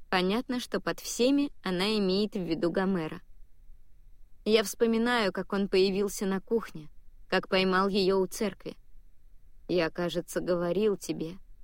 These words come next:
«Что именно? Что-нибудь обо мне?» Я многозначительно смотрю на Джеда, чтобы убедиться, что он больше не собирается меня перебивать. Затем я начинаю.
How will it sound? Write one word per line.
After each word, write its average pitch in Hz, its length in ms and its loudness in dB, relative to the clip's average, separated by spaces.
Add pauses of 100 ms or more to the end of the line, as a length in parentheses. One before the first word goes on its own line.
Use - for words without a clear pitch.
(760)
«Что - 240 -4
именно? 185 500 -4 (560)
Что-нибудь 180 540 0
обо 175 120 0
мне?» 190 300 -2 (1200)
Я 220 160 4
многозначительно 214 880 2
смотрю 190 440 0
на 220 100 4
Джеда, 185 440 0 (400)
чтобы 190 420 4
убедиться, 185 600 2
что 190 220 -2
он 196 180 2
больше 208 300 2
не 202 160 2
собирается 196 680 0
меня 165 280 -2
перебивать. 165 540 0 (880)
Затем 208 380 4
я 220 120 4
начинаю. 202 560 -2